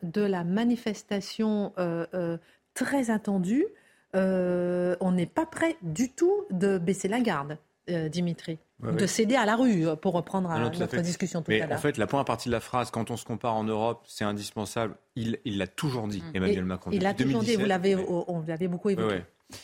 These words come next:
Speaker 2: Il l'a toujours dit, et il a toujours dit, « On travaille pas assez dans ce pays, il faut retravailler. » Voilà. Et c'est exactement ce que disait par exemple Gérald Darmanin, euh, hier, dans son interview au Parisien. Or, les, l'argumentaire du gouvernement, c'était pas celui-là.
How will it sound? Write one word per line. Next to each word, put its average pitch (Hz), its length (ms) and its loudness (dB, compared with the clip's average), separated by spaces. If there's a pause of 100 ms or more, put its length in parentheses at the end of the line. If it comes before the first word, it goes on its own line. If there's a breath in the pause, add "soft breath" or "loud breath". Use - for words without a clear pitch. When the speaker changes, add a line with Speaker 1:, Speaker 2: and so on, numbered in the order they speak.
(160 loud breath)
Speaker 2:
Il 101 100 0
l'a 101 80 2
toujours 120 260 0
dit, 147 280 2
et 107 160 0
il 104 100 2
a 98 40 2
toujours 104 240 -4
dit, « 123 200 -2
On 127 80 0
travaille 98 240 0
pas 107 140 -2
assez 113 240 -2
dans 98 100 -4
ce - 80 -10
pays, 107 380 -2
il 120 60 -4
faut 104 140 -8
retravailler. » 95 500 -4
Voilà. 90 240 -2
Et 95 60 -4
c'est 107 180 -4
exactement 117 380 -4
ce - 80 -10
que 113 60 -6
disait 98 160 -4
par 101 120 -2
exemple 113 140 -2
Gérald 107 240 -2
Darmanin, 110 540 -2
euh, 90 500 -2
hier, 107 320 -2 (140)
dans 95 140 -6
son 98 200 -8
interview 98 300 -4
au 98 40 -6
Parisien. 92 400 -4 (560 loud breath)
Or, 131 460 2
les, 135 200 2
l'argumentaire 120 560 0
du 101 100 -4
gouvernement, 101 380 -2
c'était - 220 -4
pas 107 120 -6
celui-là. 120 440 -4